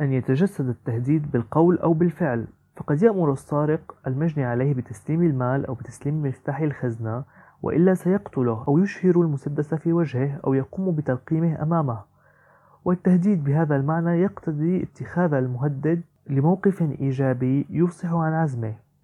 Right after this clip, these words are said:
أما مجرد حمل السلاح ولو كان ظاهرا فلا يحمل في ذاته هذا المعنى، ولذلك اعتبر المشرع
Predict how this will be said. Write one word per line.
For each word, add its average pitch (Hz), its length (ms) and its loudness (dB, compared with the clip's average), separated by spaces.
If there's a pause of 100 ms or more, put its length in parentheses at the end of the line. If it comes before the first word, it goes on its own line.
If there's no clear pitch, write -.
(160)
أما 214 140 2
مجرد 151 520 2
حمل 123 300 -4
السلاح 123 560 -2
ولو 196 200 4
كان 139 300 0
ظاهرا 123 580 0 (440)
فلا 214 220 4
يحمل 170 360 0
في 127 220 0
ذاته 139 640 0
هذا 139 140 2
المعنى، 135 460 -2 (500)
ولذلك 185 720 4
اعتبر 170 420 0
المشرع 143 600 -2